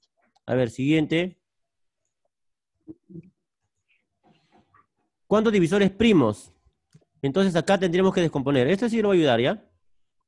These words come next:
A ver, sería mil cincuenta.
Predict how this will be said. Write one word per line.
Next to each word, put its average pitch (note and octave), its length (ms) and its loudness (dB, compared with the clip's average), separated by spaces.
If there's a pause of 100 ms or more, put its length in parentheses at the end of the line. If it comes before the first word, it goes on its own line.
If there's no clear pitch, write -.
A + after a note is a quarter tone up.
(200)
A C3+ 80 0
ver, B2+ 220 0
sería C#3 1040 2 (800)
mil D#3+ 260 0
cincuenta. F#3 880 -2